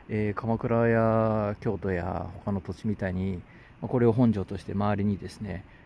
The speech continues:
えー、館を持って、そのさらに配下の家臣も一緒に住んでいたと思えば、こんな規模じゃないですね。これの十倍ぐらいの広さだと思いますよ。あの、大友一族はものすごい一族ですから、え、それぞれの家がもう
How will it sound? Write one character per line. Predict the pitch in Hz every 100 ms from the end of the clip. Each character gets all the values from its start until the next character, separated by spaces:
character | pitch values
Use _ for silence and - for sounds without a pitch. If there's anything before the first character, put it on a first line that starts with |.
| -
え | 92 90 92 95 - 120
ー、 | 120
館 | 104 101
を | 95
持 | 101
っ |
て、 | - 90
そ | 85 113
の | 107
さ | 110 - 131
ら | 110
に |
配 | 90 107
下 | 101
の | 92
家 | - 92
臣 | 101
も | 87 87 - - - -
一 |
緒 | - 98
に | -
住 | 143
ん | 107
で |
い | 92
た | 104
と | 90
思 | 95 98
え |
ば、 | 85 101 90 -
こ | 160
ん | 175 196
な | 196
規 | - -
模 | 185 104
じ |
ゃ | 98
な | 110
い | 104
で | 98
す | -
ね。 | 98 87 - - - -
こ | 143
れ |
の | 160 147
十 | 131 151
倍 | 180
ぐ | 180
ら | 185
い |
の | 110
広 | 92 104 -
さ |
だ | 90
と | -
思 | 85
い | 85
ま | 90
す | 92
よ。 | 101 - - - - - -
あ | 101
の、 | 98 107 117 151
大 |
友 | 160 180
一 | 180 -
族 | 175 - 104
は |
も | 98 101
の | 113
す | 123 180
ご | 190
い | 156 92 - - - -
一 | - 117
族 | 101 92
で | 85
す | -
か | 92
ら、 | 95 87 - - - - -
え、 |
そ | 117 160
れ | 180
ぞ | 135
れ | 107
の | 101
家 | 104 120 143
が | 123 131
も | 107 104 95
う | -